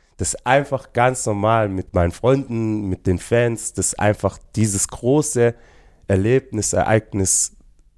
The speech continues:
ja, so emotional teilen zu können, weil wir es einfach so lange Jahre nicht hatten, aber, aber uns auch so lange Zeit das herbeigesehnt haben. Deshalb, ja,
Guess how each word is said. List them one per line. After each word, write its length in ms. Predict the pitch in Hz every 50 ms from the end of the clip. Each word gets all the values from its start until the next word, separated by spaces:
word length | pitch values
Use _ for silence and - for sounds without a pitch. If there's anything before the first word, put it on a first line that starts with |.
| _ -
ja, 220 | 95 87 90 87
so 180 | - - - -
emotional 720 | - 113 113 104 98 - - 95 90 90 92 95 92 87
teilen 400 | - - - 92 95 95 95 92
zu 160 | - - -
können, 300 | - - 92 90 92 92 - - - - - - - - _ -
weil 160 | 104 98 92
wir 60 | 87 90
es 120 | - -
einfach 320 | - 104 104 104 - 92
so 440 | - - - - - 110 110 117 113
lange 400 | 107 101 107 110 110 104 95 92
Jahre 320 | 90 92 98 104 95 92 85
nicht 240 | 87 82 - -
hatten, 320 | 113 107 - - 110 107 - - - - - - - -
aber, 380 | - 87 80 - 90 - - -
aber 260 | - 92 80 90 95 95
uns 240 | 95 92 - -
auch 160 | - 98 90 -
so 240 | - - 98 95
lange 300 | 95 92 92 92 92 90
Zeit 380 | - - - 95 92 95 - -
das 180 | 87 - - -
herbeigesehnt 760 | 87 76 85 90 92 87 90 - - - 87 85 85 - 101
haben. 240 | 87 85 90 92 - - - - - _ _ _ _ _ _ _ _ _ -
Deshalb, 480 | - 107 - - - 90 85 85 85 - - - - -
ja, 240 | 87 82 80 80